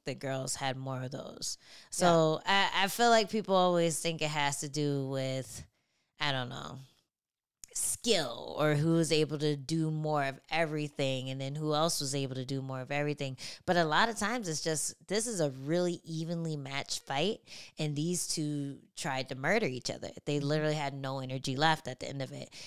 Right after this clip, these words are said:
Speaker 1: And I do think the girls, uh, hit those marks more than the co-main. But the co-main, I thought, was just, like, really technical, really cool to watch, had moments for each fighter.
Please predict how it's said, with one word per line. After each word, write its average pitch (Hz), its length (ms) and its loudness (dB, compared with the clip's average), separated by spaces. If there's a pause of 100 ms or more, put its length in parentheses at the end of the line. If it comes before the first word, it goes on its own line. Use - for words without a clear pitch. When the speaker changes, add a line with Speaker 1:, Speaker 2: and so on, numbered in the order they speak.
Speaker 1:
And 170 100 0
I 160 80 2
do 160 140 0
think 151 280 -6
the 139 100 -6
girls, 135 580 -4
uh, 131 300 -4
hit 147 320 -4
those 143 260 -2
marks 143 380 -4
more 143 200 -2
than 131 520 -8 (140)
the 143 80 -6
co-main. 127 640 -8 (300)
But 165 120 2
the 160 80 4
co-main, 170 760 4
I 139 120 -4
thought, 135 320 0
was 131 160 -8
just, - 260 -4
like, 135 300 -8 (420)
really 165 600 2
technical, 147 1120 0 (200)
really 160 380 2
cool 151 340 0
to 147 80 0
watch, 135 520 -2
had 143 300 -2
moments 143 500 -6
for 143 200 -8
each 151 300 -6
fighter. 135 500 2